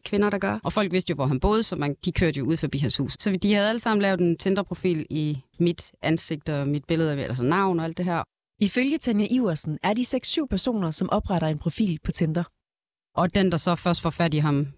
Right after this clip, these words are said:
Speaker 1: eller hvad skal man sige, han først falder i ved hos, så sender ham så videre til mig. Og så bliver Tinder-profilen jo selvfølgelig lukket derefter.
Speaker 2: Ret hurtigt er der bid.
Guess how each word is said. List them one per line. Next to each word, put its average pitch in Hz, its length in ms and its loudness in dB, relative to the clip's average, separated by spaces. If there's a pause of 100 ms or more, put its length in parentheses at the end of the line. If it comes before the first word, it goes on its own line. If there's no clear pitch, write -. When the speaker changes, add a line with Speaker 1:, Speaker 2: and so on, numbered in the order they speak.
Speaker 1:
eller 139 120 0
hvad 143 100 2
skal 139 120 0
man 143 120 4
sige, 160 240 2
han 135 180 2
først - 320 -2
falder 147 240 0
i 196 160 0
ved 190 160 2
hos, 185 200 0
så - 200 -8
sender 151 280 0
ham 143 120 2
så 139 120 -2
videre 131 180 2
til - 120 -2
mig. 90 200 -2 (240)
Og 147 100 2
så 143 100 2
bliver 127 240 2 (220)
Tinder-profilen 135 580 0
jo 139 60 2
selvfølgelig 135 420 0
lukket 151 240 2
derefter. 151 380 0 (680)
Speaker 2:
Ret 196 220 0
hurtigt 247 440 0 (140)
er 170 120 2
der 156 80 0 (100)
bid. 175 140 2